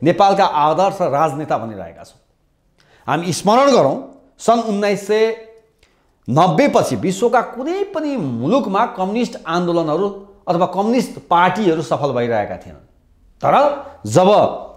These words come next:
मदन भण्डारीले जबजको सिद्धान्त ल्याए, मदन भण्डारीले जसरी आकर्षण गर्न थाले, जब जनताहरू कन्भिन्स हुन थाले, सायद त्यसैले होला नाइन्टिन नाइन्टी पछि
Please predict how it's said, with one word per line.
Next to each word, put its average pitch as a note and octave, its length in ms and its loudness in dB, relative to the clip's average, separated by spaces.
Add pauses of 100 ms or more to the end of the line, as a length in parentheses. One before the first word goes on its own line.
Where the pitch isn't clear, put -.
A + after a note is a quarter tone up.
(160)
मदन F3+ 340 2
भण्डारीले D3+ 540 2
जबजको D#3+ 520 0
सिद्धान्त C3 480 -4
ल्याए, A3 500 -2 (240)
मदन F3 340 -2
भण्डारीले E3+ 380 0
जसरी D#3+ 560 -4 (120)
आकर्षण F3 500 0
गर्न G#3 340 0
थाले, A3 220 -4 (720)
जब E3+ 240 2
जनताहरू E3+ 400 -2
कन्भिन्स D#3+ 520 -2
हुन A3 120 -8
थाले, G#3 300 -2 (640)
सायद E3 220 2
त्यसैले D3+ 580 -2
होला A#2 360 -2 (580)
नाइन्टिन G3 680 -4
नाइन्टी E3+ 360 -2
पछि D#3 640 -10